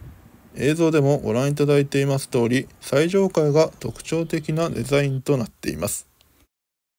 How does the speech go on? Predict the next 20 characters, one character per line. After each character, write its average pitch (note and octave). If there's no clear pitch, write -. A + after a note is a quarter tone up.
い A2
か C#3
が E3
で D#3
し D3
た D3
で D3
し C#3+
ょ C3+
う A#2+
か？ A2+
今 D3
回 B2
は A2+
高 C#3
崎 F3+
駅 F3+
周 C3+
辺 B2+
や C3